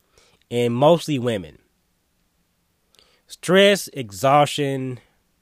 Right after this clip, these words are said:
being burnt out, having to work ten to twelve hours a day.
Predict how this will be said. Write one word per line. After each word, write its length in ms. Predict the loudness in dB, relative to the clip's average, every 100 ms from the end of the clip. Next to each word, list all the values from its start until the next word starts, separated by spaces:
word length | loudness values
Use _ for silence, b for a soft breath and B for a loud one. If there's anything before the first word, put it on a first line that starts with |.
| -8
being 360 | -2 0 -2 0
burnt 320 | 2 2 0
out, 400 | -4 -2 -2 -4
having 340 | -2 -2 -2
to 120 | -8 -8
work 340 | -4 -4 -4 -10
ten 340 | -4 -2 -2
to 140 | -6 -12
twelve 420 | -4 0 2 0
hours 400 | -2 -2 -2 -8
a 80 | -16
day. 560 | -10 -4 -2 -4 -6